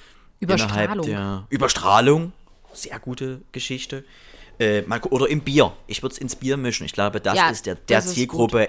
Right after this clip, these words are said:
Speaker 2: erster Trunk.
Speaker 1: Ja, eben, weil ich glaube, bei Tee, das trifft dann nicht jeden, die
Speaker 2: <laughs> Nein.
Speaker 1: Nicht-Teetrinker, ne, die sind dann wieder außen vor.
Speaker 2: Ja.
Speaker 1: Ja, aber der Zusammenhang ist schon krass, ne, und da ergibt das ganze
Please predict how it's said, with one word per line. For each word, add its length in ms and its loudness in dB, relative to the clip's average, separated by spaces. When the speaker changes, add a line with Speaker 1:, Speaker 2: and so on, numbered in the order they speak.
Speaker 2:
erster 400 0
Trunk. 520 -2
Speaker 1:
Ja, 180 0
eben, 280 0
weil 140 6
ich 80 0
glaube, 280 4
bei 160 4
Tee, 400 2
das 200 0
trifft 280 -2
dann 120 2
nicht 180 -2
jeden, 340 2
die 60 0
Speaker 2:
<laughs> 0 -
Nein. 80 2
Speaker 1:
Nicht-Teetrinker, 960 6
ne, 240 6
die 180 -2
sind 260 0
dann 160 4
wieder 340 2
außen 260 -2
vor. 400 0
Speaker 2:
Ja. 300 2
Speaker 1:
Ja, 340 2
aber 180 4
der 160 6
Zusammenhang 500 4
ist 140 0
schon 220 2
krass, 320 0
ne, 180 2
und 80 2
da 180 2
ergibt 380 -4
das 160 -4
ganze 680 0